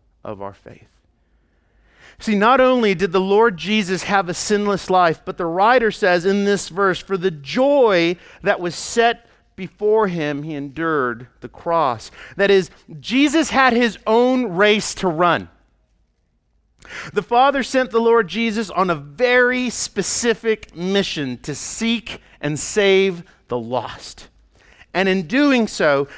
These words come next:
the Son always kept his heart and will aligned with the Father's. And in doing so, the writer says that Jesus did this for the joy. The joy that was,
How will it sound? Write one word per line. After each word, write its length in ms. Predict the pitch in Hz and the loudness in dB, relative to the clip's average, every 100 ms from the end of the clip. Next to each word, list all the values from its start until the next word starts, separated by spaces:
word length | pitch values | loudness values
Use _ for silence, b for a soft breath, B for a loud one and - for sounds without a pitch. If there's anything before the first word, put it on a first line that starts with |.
| B | B
the 120 | 160 | -4
Son 500 | - - 254 240 214 | -4 0 4 4 2
always 520 | 214 233 269 254 247 | 2 2 4 2 0
kept 300 | - 247 - | 0 -2 -2
his 160 | 220 202 | -4 -4
heart 420 | - 240 247 240 | -2 2 2 2
and 240 | 196 202 202 | 0 -2 2
will 360 | 233 226 175 | 4 4 4
aligned 640 | 185 202 226 240 226 202 170 B B | 4 6 4 2 2 0 -2 B B
with 260 | 185 247 - | -4 -4 -2
the 80 | 233 | -6
Father's. 600 | - 262 262 233 180 156 | 0 2 4 2 0 -2
And 200 | 196 226 | 0 2
in 340 | 226 233 185 | 2 0 -2
doing 380 | 196 285 302 269 | 0 2 4 2
so, 260 | - 233 208 | 2 0 2
the 120 | 208 | 2
writer 400 | 233 269 285 254 | 4 4 4 0
says 320 | - 240 214 | 2 2 2
that 180 | 220 170 | 0 -4
Jesus 460 | 202 277 240 262 | -2 0 2 -2
did 280 | - 262 240 | -2 -2 0
this 240 | 254 247 - B B _ | 2 0 -2 B B _
for 320 | 285 285 311 294 | 0 4 4 2
the 200 | 233 294 | 0 -2
joy. 800 | 180 180 311 349 359 254 113 98 - _ _ _ _ _ _ _ _ _ _ _ _ _ _ _ _ _ - | -2 0 4 6 6 4 0 -12 -20 _ _ _ _ _ _ _ _ _ _ _ _ _ _ _ _ _ -6
The 120 | 254 | -6
joy 540 | 165 - 277 294 311 | -4 0 2 4 2
that 240 | 247 269 220 | 2 0 4
was, 320 | 226 214 | 2 2